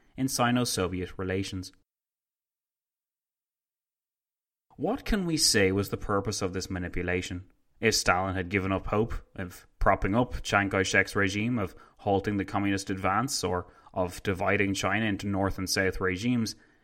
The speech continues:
then he didn't lose heart when it came to the different means by which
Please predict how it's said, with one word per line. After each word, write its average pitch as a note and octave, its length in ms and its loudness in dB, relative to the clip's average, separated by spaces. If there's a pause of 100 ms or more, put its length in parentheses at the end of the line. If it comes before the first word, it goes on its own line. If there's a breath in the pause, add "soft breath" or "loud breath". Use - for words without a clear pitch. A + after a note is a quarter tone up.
(100)
then C#3+ 100 2
he E3+ 80 0
didn't G3+ 320 2
lose C3+ 300 8
heart F#2 640 2
when G#2+ 120 -2
it G#2+ 80 -6
came A#2 260 0
to D3 80 -2
the C#3 100 0
different A2 500 0
means A2+ 340 2
by A2 160 4
which A2 280 2